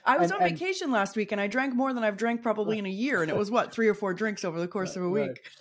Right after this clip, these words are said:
Speaker 1: <laughs>
Speaker 2: And if you ask me what my drink is, it goes back to the eighties,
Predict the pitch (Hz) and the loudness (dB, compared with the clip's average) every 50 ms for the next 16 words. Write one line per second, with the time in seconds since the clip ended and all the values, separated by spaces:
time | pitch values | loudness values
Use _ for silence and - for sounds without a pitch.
0 | - 359 349 - 339 339 339 320 311 285 185 175 202 226 214 226 - 214 190 208 | -2 -2 0 4 4 4 4 6 4 4 6 6 4 4 4 2 0 2 4 4
1 | 208 175 175 175 170 139 151 180 202 214 202 185 151 139 127 127 139 - - - | 6 6 4 2 2 2 0 0 0 0 0 0 0 0 0 -2 -4 -8 -14 -6
2 | _ - 208 156 - 170 175 180 165 - 185 180 - - - 165 160 156 170 175 | _ -2 -2 0 2 2 4 4 4 2 0 -2 -2 -4 -4 -4 -2 -2 -2 -2
3 | 185 220 214 139 127 135 151 151 - _ | -2 -2 -2 -2 -4 -6 -8 -10 -12 _